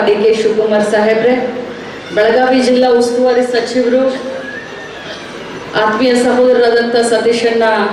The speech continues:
ಜಾರಕಿಹೊಳಿ ಅವರೇ, ಮಾಂತೇಶಣ್ಣ ಕೌಸಲ್ಗಿ ಅವರೇ, ಸಮಾಜದ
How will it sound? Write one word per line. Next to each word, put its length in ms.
ಜಾರಕಿಹೊಳಿ 680
ಅವರೇ, 520
ಮಾಂತೇಶಣ್ಣ 800
ಕೌಸಲ್ಗಿ 520
ಅವರೇ, 580
ಸಮಾಜದ 560